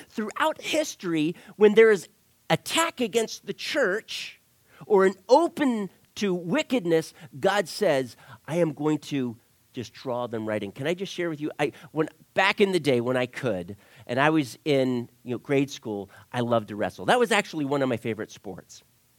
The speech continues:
Here's something that you learn in wrestling. You want to, you need to be able to know how to use your balance,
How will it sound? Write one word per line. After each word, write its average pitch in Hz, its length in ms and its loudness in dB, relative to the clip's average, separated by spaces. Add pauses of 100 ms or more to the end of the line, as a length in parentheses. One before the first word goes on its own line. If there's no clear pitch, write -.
(540)
Here's 254 180 4
something 220 260 2
that 175 160 0
you 147 100 2
learn 139 360 2 (280)
in 131 180 2
wrestling. 104 480 -6 (640)
You 214 180 4
want 254 400 2
to, 156 240 0 (240)
you 139 140 -8
need 208 220 0
to 233 40 -2
be 202 220 4
able 190 160 4
to 170 200 -6
know 151 280 2
how 165 160 -2
to 139 80 -4
use 139 260 -6
your 131 120 -8
balance, 123 680 -4